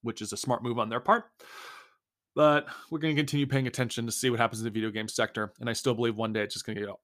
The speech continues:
get all bought out. So continuing on. Now, this is kind of big news on, <clears throat> on, uh, from just, just from what we went through this last year in twenty twenty-two. <clears throat> I had mentioned that when the end of the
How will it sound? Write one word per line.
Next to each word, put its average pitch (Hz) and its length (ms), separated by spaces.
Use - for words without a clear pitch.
get 117 100
all 113 140
bought 107 260
out. 104 260
So 104 300
continuing 151 440
on. 151 340
Now, 139 120
this 170 160
is 190 100
kind 185 180
of 139 100
big 143 140
news 139 260
on, 120 220
<clears throat> - 200
on, 117 320
uh, 110 380
from 117 360
just, 135 300
just 139 220
from 131 140
what 135 140
we 135 120
went 135 240
through 131 100
this 117 140
last 120 240
year 131 80
in 113 60
twenty 127 200
twenty-two. 117 500
<clears throat> - 280
I 139 80
had 160 160
mentioned 165 460
that 127 300
when 123 360
the 117 520
end 139 320
of 127 400
the 117 600